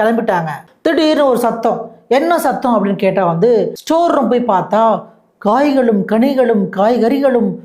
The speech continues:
அப்படியே வந்து நிறைஞ்சி இருக்குது. அப்படியே உப்பு என்ன, சர்க்கரை என்ன, "என்னையா இதெல்லாம் ஒரு மேட்ராயா? சாப்பாட்டுக்கு தேவையான பொருள்லாம் வந்திருக்குது, இதுக்குலாம் ஒரு கூப்பாடா?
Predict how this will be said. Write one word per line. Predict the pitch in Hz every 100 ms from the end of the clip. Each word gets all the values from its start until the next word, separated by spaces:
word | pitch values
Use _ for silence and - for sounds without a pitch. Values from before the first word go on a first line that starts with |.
| - _
அப்படியே | 180 254 285
வந்து | 254 240 220
நிறைஞ்சி | 247 302 302 285 247
இருக்குது. | 247 214
அப்படியே | 190 175 247 220 175
உப்பு | 175 208 - 311
என்ன, | 247 240
சர்க்கரை | 240 247 269 247
என்ன, | 226 170 - _ _ _
"என்னையா | - 202 254 269
இதெல்லாம் | 202 233 254
ஒரு | 175
மேட்ராயா? | 170 208 247 277 269 262 247 226 - _ _ _ _
சாப்பாட்டுக்கு | - - 156 180 269 - 330 330 339 349
தேவையான | 339 294 294 302 302 302
பொருள்லாம் | 240 262 269 277 285 262
வந்திருக்குது, | 226 240 233 220 175
இதுக்குலாம் | 247 - 349 381 392
ஒரு | 381 349
கூப்பாடா? | 294 294 302 277 254 175 -